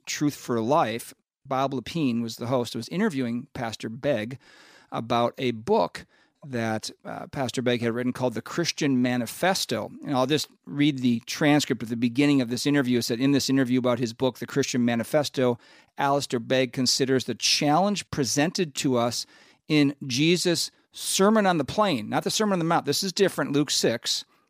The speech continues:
called the Sermon on the Plain. That's what it's known as, and its relevance to us two thousand years later. The Lord's teachings on forgiveness, possessions, obedience, and more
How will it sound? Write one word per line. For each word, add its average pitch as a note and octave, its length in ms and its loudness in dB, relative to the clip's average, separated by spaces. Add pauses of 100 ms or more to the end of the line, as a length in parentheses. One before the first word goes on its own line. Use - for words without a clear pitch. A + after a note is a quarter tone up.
called C3+ 180 -6
the A#2 60 -6
Sermon D3 320 0
on D3+ 60 2
the D3 120 -4
Plain. A2+ 180 -2
That's A2+ 140 -8
what A#2+ 80 -2
it's A#2 140 -4
known B2 240 2
as, G#2+ 260 -6 (320)
and D3 100 -4
its C#3+ 140 -2
relevance C#3+ 720 0 (400)
to C#3+ 200 2
us A#2+ 120 0
two F3+ 220 0
thousand C3 380 2
years A#2 200 2
later. A#2+ 360 0 (220)
The C3+ 80 0
Lord's D3 300 4
teachings D3 760 -2 (260)
on B2 180 0
forgiveness, E3 800 0 (400)
possessions, C#3+ 800 0
obedience, C#3 760 2
and B2 160 0
more C3 480 4